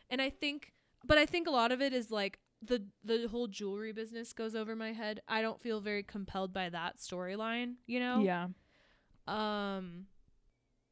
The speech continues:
Speaker 2: Yeah, it wasn't until, like, the Instacart episode where I was like, "Oh, yeah, this is why I
Speaker 1: Yeah.
Speaker 2: love Rami."
Speaker 1: Yeah.
Speaker 2: So
Speaker 1: Oh
Speaker 2: I
Speaker 1: my
Speaker 2: feel that.
Speaker 1: gosh. That part, yeah. His,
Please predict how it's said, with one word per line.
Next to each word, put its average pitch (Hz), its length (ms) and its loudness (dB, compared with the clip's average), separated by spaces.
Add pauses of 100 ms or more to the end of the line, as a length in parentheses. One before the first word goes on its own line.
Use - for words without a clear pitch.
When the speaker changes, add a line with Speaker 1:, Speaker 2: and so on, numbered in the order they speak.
(840)
Speaker 2:
Yeah, 240 100 10
it 208 80 10
wasn't 294 300 4
until, 349 240 4
like, 285 160 6
the - 160 4
Instacart 226 640 4
episode 247 500 4
where 226 100 6
I 202 60 8
was 196 160 2
like, 190 240 2
"Oh, 220 120 10
yeah, 175 200 8
this 185 220 0
is 202 100 4
why 170 220 6
I 110 60 4
Speaker 1:
Yeah. 110 60 2
Speaker 2:
love 156 200 2
Rami." 143 480 0 (640)
Speaker 1:
Yeah. 113 260 -10 (880)
Speaker 2:
So 196 220 4
Speaker 1:
Oh 160 80 8
Speaker 2:
I 196 100 8
Speaker 1:
my 196 100 0
Speaker 2:
feel 196 100 2
that. 185 120 2
Speaker 1:
gosh. - 260 -6 (460)
That 226 200 -2
part, 208 340 0 (200)
yeah. 190 420 -4 (220)
His, 208 280 -6